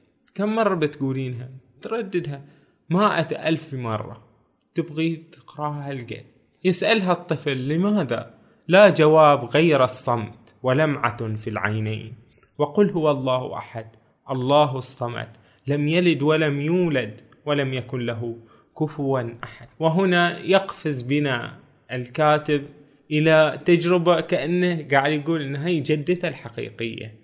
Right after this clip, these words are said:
"أذكر يوم ماتت جدتي، كان عمري يقترب من العشرين، ولم أكن قد رأيت الله بعد."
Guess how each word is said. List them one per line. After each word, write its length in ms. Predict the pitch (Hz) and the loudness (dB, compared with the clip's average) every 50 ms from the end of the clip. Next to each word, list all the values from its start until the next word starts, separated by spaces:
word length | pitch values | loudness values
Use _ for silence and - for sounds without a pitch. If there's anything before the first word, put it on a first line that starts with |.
| _ _ _ _ _ _ - | _ _ _ _ _ _ 0
"أذكر 540 | 170 185 175 170 - - - 165 156 147 147 | 2 2 2 0 -6 -8 -4 -2 0 0 2
يوم 460 | 139 135 135 131 127 127 131 131 127 | 2 4 2 2 2 0 0 0 0
ماتت 560 | 131 139 147 143 135 - 127 120 110 110 - 113 | 2 0 0 0 -2 -4 -8 -8 -8 -4 -4 -2
جدتي، 520 | 104 104 - 110 107 110 - - - - - _ _ _ | -2 -2 -4 -6 -8 -8 -10 -14 -16 -18 -20 _ _ _
كان 300 | - 160 165 165 156 151 | 0 2 4 4 4 4
عمري 540 | 156 139 135 165 170 160 156 156 156 156 147 | 4 4 4 4 4 4 2 2 2 2 2
يقترب 640 | 147 143 147 - - - 175 180 180 165 143 123 123 | 2 0 0 -4 -4 0 0 2 2 2 0 0 -2
من 240 | 117 117 113 110 | -2 -2 -2 -2
العشرين، 680 | 107 104 98 98 101 101 - - - 110 113 107 - - - - _ - | -2 -2 -2 -4 -6 -8 -8 -10 -8 -8 -8 -8 -10 -12 -18 -16 _ 0
ولم 280 | 151 165 175 170 - - | 4 4 4 4 2 0
أكن 260 | - 151 - 165 156 | -4 -2 -2 -2 -4
قد 260 | 147 - 151 143 - | -2 -2 -4 -2 0
رأيت 460 | 139 147 - - 156 165 160 156 - 147 | 0 0 0 0 0 -2 -2 -2 -4 -4
الله 500 | 143 139 131 131 135 139 139 - 123 110 | -4 -4 -2 0 0 0 0 -2 -4 -6
بعد." 300 | 110 107 - 120 110 | -6 -8 -10 -10 -16